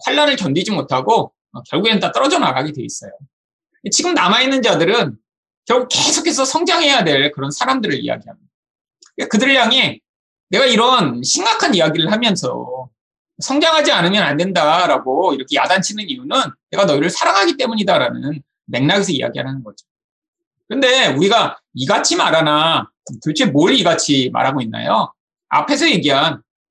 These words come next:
어, 이렇게 말씀에 의해 성장하지 않으면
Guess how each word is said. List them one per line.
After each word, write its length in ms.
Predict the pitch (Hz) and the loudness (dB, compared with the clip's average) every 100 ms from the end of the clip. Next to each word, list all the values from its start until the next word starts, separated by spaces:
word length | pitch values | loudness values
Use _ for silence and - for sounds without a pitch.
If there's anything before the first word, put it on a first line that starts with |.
| - - _ _ _ _ - | -20 -20 _ _ _ _ 0
어, 80 | |
이렇게 640 | 208 254 254 247 220 120 117 - _ _ _ _ _ _ _ - | 2 2 2 2 2 -2 -6 -20 _ _ _ _ _ _ _ -4
말씀에 440 | 156 180 294 339 | -2 0 0 2
의해 440 | 277 202 220 165 127 | 4 4 4 0 -2
성장하지 500 | - 302 311 302 302 | -4 0 2 2 0
않으면 540 | 139 120 127 180 135 | -2 -6 -2 -2 -4